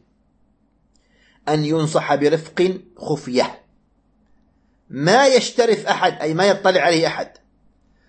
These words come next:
فإن وافق وإلا استلحق عليه رجلا يقبل منه بخفية، فإن لم يفعل فيمكن الإنكار ظاهرا،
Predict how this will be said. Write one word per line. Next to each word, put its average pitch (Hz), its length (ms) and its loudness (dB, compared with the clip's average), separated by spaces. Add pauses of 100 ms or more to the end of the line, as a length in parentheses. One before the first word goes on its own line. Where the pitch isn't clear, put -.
(140)
فإن 160 220 0
وافق 180 600 4
وإلا 170 540 -2
استلحق 170 680 -4
عليه 156 760 0
رجلا 170 420 -2
يقبل 165 840 -4
منه 190 720 -4 (880)
بخفية، 135 600 -4 (1800)
فإن 190 440 0
لم 185 300 -2
يفعل 208 480 2 (220)
فيمكن 190 760 0
الإنكار 170 840 0
ظاهرا، 175 720 2